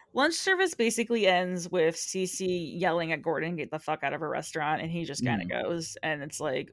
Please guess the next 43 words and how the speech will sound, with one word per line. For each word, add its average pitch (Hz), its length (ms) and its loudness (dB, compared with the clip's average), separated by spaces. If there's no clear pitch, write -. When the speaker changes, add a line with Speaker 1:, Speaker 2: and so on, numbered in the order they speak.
Speaker 1:
"Will 196 240 4
Gordon 196 400 4
return?" 226 640 0
He 226 120 0
does. 160 440 0
Speaker 2:
I 208 180 12
wouldn't 170 380 8
have. 98 440 -2
I, 147 280 10
no, 151 260 6
'cause 139 180 0
she 202 100 6
was 165 140 6
like, 156 140 10
"Can 175 120 8
I 143 140 10
hit 151 200 8
him?" 202 360 10
I 151 40 -6
was 131 120 -2
like, 117 160 0
"Bitch." 214 520 2
Speaker 1:
Yeah. 170 340 -2
Speaker 2:
What? 247 460 6
What? 269 180 12
Speaker 1:
Yeah, 220 180 10
this 254 200 4
was 294 240 2
the 269 100 2
time 226 260 6
before 214 320 2
Gordon 180 380 2
realized 170 380 4
he 156 80 -10
could 165 200 -2
just 180 180 -6
walk 196 200 2
away 202 220 2
from 202 180 -4
this 196 120 -6
kind 202 140 0
of 196 60 0
bullshit. 202 580 2